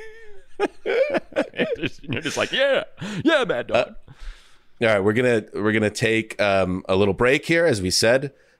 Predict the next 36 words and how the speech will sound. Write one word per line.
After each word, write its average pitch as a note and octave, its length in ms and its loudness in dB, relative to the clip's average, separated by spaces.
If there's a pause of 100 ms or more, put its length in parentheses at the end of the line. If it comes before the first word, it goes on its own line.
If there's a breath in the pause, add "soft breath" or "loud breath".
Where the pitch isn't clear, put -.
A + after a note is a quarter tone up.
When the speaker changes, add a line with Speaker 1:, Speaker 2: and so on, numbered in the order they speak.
(160 soft breath)
Speaker 2:
uh, F#2 260 2
going, F#2+ 540 2 (400)
uh, E2+ 680 -2
take G2 220 -2
the G2 80 2
week G#2 200 2
off, B2 200 4
spend F#2 260 0
time F#2+ 220 -2
with F2+ 100 -2
family G2+ 420 2
and E2+ 140 -2
friends. B2+ 460 2
We'll F#2+ 80 0
be F#2 80 0
back G#2 260 0
on F#2 80 2
the G2 80 4
other G#2 160 4
side G#2 240 2
of F#2+ 60 0
the F#2+ 80 2
July G#2 260 2
fourth G#2+ 320 0
week. A#2 240 0 (180 loud breath)
Money, A#2 340 2
thank A#2 280 0
you A2 80 2
for G2+ 140 -2
joining G2 340 2
us, C#3 160 2
baby. E3+ 360 2 (280 loud breath)
Uh, A2 320 2 (200)
baby. G#2 500 0
Jackpot, F#3 500 4
baby. D3 400 0